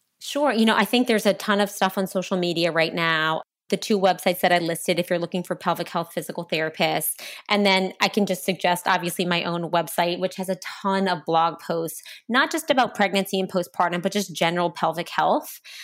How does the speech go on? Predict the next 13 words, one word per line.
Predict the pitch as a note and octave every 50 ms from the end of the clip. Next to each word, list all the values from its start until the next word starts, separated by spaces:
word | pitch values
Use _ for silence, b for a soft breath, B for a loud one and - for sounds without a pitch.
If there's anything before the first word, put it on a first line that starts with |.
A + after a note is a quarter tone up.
| B B B
pelvic | - G#3 G3 F#3+ G3 G3 G3 -
pain, | - G3 F3+ F3 F3 F3 E3+
painful | - G3+ F3+ F3 - F3
intercourse, | - F3 E3+ E3 D#3+ - - E3+ E3+ E3 D#3+ -
menopause, | F#3 F3+ F#3+ G3 F#3+ F3+ - - F3 E3 D#3+ D3+ - A2 A2 E3+ E3+ - - - -
all | G3 G3+ G#3
kinds | G3+ - - F#3 F#3 F3+ E3+
of | F3 D#3 D3 _ -
just | - F3 - -
pelvic | - F#3+ E3+ D#3 E3+ -
health | - - E3+ - - -
related | E3 E3 D#3 D#3 D#3 -
conditions. | - E3 D#3 E3 D#3+ - - E3+ E3+ E3 E3+ D#3+ -